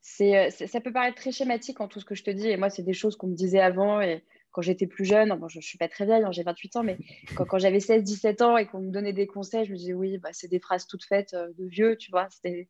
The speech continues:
quand, quand t'as cet âge-là, tu t'écoutes pas vraiment ce qu'on te dit. Et, euh, et je pense que les, les deux choses les plus importantes, c'est de croire en soi, de se faire confiance, de, de, de, de, de dépasser ce, ce cap-là du jugement.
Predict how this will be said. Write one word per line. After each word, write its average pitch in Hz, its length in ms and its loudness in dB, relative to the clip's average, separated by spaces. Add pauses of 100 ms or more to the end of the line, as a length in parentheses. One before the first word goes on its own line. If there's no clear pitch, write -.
(320)
quand, 175 120 0
quand 185 140 2
t'as 180 120 4
cet 180 200 0
âge-là, 190 300 4
tu 165 260 -12 (600)
t'écoutes 202 260 -4
pas 220 80 4
vraiment 220 260 2
ce - 80 -16
qu'on 202 160 -4
te 180 60 -4
dit. 220 280 -6 (540)
Et, 185 160 0
euh, 190 360 -2
et 196 80 -2
je 190 100 -8
pense 262 220 -4
que 214 100 -2
les, 185 220 0
les 185 180 -4
deux 214 140 2
choses 247 260 0
les 202 80 2
plus 208 160 -6
importantes, 208 380 -2
c'est 185 160 -8
de 170 100 -4
croire 226 300 -2
en 190 80 -6
soi, 160 280 -8
de 196 100 -18
se - 80 -20
faire - 140 -18
confiance, - 560 -14 (600)
de, 165 100 -4
de, 160 140 -2
de, 156 800 -2
de, 170 140 -6
de 160 180 0 (180)
dépasser 220 560 2
ce, 202 160 -8
ce 185 140 -6
cap-là 190 400 2
du 180 160 -6
jugement. 180 480 -6